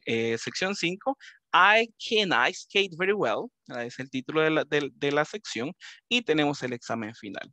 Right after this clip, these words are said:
Así pues vamos a distribuir los, eh, esos son lo que usted encuentra en su plataforma.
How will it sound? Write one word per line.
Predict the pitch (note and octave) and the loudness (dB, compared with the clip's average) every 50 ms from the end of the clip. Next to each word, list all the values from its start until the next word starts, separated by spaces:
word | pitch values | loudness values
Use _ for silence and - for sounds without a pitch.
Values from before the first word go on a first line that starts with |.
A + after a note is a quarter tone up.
| _ _ | _ _
Así | - C3+ - - G3 | -10 -10 -8 -8 -10
pues | - E3+ D#3 C#3+ | -4 -4 -4 -2
vamos | C#3+ C#3 C3+ C#3 C3 - | 0 -2 -2 -2 -2 -2
a | C#3 C3 | -2 -2
distribuir | B2+ A#2+ - - C3 C3 C3 D3 E3+ G3+ A3 A3 A#3+ _ _ - - - - _ - | -2 -4 -6 -6 -8 -6 -2 0 2 2 2 2 0 _ _ -20 -20 -20 -20 _ -6
los, | - C#3 D#3+ E3+ F3 F3+ F3 - - | -2 2 2 4 4 2 0 -2 0
eh, | - C#3+ D#3 - | 2 2 2 2
esos | - F3 - F#3+ E3+ | 0 -2 -2 -4 -6
son | - F#3+ G3+ G3+ G3+ F3 A#2+ | -4 -4 -2 -2 -2 -2 0
lo | D3+ D3 | 0 0
que | C#3+ D3+ | 0 0
usted | C3 - D3 C#3+ | -2 0 2 2
encuentra | C#3+ C#3+ - C#3 C3 C#3 C#3+ C#3 | 2 0 0 -2 -4 -2 -4 -6
en | C3+ C3 | -6 -6
su | - - E3+ D#3+ D#3 - | -8 -6 -8 -8 -8 -2
plataforma. | - C3+ C3 A#2+ - A2 A#2 - - - - _ - - | 2 2 2 2 2 -2 -8 -8 -10 -16 -16 _ -20 -20